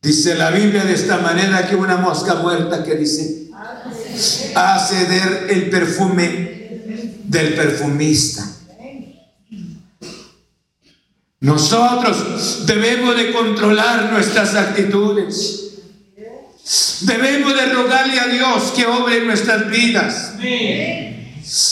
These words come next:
Speaker 1: Porque repentinamente nos pudiese salir algo, hermanos. Y dice la Biblia de esta manera, Jesús, vosotros sois la luz de la tierra.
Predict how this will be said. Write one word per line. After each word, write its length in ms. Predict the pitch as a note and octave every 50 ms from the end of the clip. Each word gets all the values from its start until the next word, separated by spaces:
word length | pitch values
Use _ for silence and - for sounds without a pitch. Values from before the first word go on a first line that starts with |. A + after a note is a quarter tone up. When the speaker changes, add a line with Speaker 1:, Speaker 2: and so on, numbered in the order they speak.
| - - -
Speaker 1:
Porque 360 | B3 B3+ B3+ B3+ C4 C4 B3+
repentinamente 1600 | C4 B3+ A#3 A#3+ A#3+ A#3 A#3 A#3 A#3 A#3+ D4+ D4+ C#4 B3+ C4 C4 C4+ C#4 C4+ B3+ C4 A#3+ A3+ G#3+ - - - - - - - A3
nos 180 | B3 A3+ G#3+ G3+
pudiese 520 | - B3+ B3+ B3+ C4+ C4 A#3+ - C4+ B3+
salir 420 | - - C4 A#3+ A#3 B3 B3 A#3 A#3+
algo, 380 | B3+ C4 B3+ B3+ - A#3+ A#3+
hermanos. 560 | A#3 A#3 - A3+ A3+ A#3+ B3+ B3 - G#3+ - - - - - - - - - - _ _ _ _ _ _ _ _ _ _ _ _ _ _ _ _ _ _ _ _ _ _ _ _ _ _ _ _ _ _ _ _ -
Y 140 | E3+ F3+ F3
dice 440 | F3+ G3+ F3+ - - - G#3+ G3 F3+
la 160 | F3+ F3+ F3+
Biblia 320 | G3 G#3 G#3 F#3+ G3+ F#3+
de 100 | F#3+ F3+
esta 260 | F3 F3+ - G3+ F#3+ F3+
manera, 400 | F#3 F3+ F#3+ G3 F#3+ F#3 F3+ F3+
Jesús, 400 | F#3 F3+ - - - G3+ - - - - - - - - - - - - - - - - _ -
vosotros 680 | - F#3 D#3 - - F#3 F3+ F3+ F3+ F3+ E3+ D3 - -
sois 160 | D#3+ D#3 D3+
la 100 | D3 C#3+
luz 680 | C#3+ C#3+ D#3+ E3 C#3+ - - - - - - - - - - -
de 180 | - C#3 C#3
la 180 | C#3 C3+ B2 C3+
tierra. 420 | C#3 C#3+ D3+ D#3 D3 C#3+ D3+ D3+